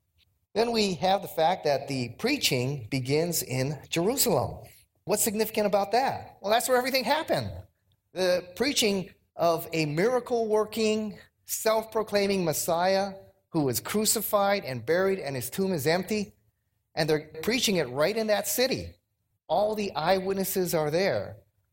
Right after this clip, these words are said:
who can verify their accounts as true or false. Their message could not have lasted in Jerusalem.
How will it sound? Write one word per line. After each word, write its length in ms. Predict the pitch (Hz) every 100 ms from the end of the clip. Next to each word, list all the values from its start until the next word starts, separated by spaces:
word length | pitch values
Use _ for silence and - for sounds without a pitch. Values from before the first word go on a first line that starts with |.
| _
who 140 | - 160
can 200 | 139 110
verify 520 | 127 185 180 160 165
their 160 | 156 151
accounts 420 | - 135 135 131
as 180 | 127 -
true 480 | - 139 127 143 - -
or 120 | 143
false. 680 | 143 180 175 135 - - - _ _ _ _ _
Their 160 | 170 190
message 600 | 185 185 185 165 - -
could 200 | - 135
not 260 | 143 165
have 160 | 175 151
lasted 580 | 160 214 208 - 110 95 - _ _
in 180 | 160 165
Jerusalem. 600 | 151 170 226 175 113 -